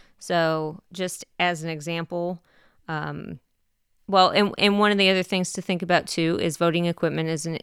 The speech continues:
extremely, extremely expensive undertaking and something that most election authorities can only do once a decade if they are lucky.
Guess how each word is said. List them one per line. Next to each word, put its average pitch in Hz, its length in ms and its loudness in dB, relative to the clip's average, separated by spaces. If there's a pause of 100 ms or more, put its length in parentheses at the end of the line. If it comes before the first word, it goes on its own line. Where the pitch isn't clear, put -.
extremely, 175 920 -4
extremely 160 580 -4
expensive 156 540 -6
undertaking 151 760 -2 (440)
and 170 120 -4
something 170 400 2
that 160 120 0
most 160 640 0 (580)
election 170 380 0
authorities 165 520 0
can 180 260 0
only 165 420 0
do 160 680 0 (400)
once 165 320 0
a 170 40 -2
decade 147 640 -2 (360)
if 170 200 -4
they 151 340 -2
are 147 160 -2
lucky. 160 500 -4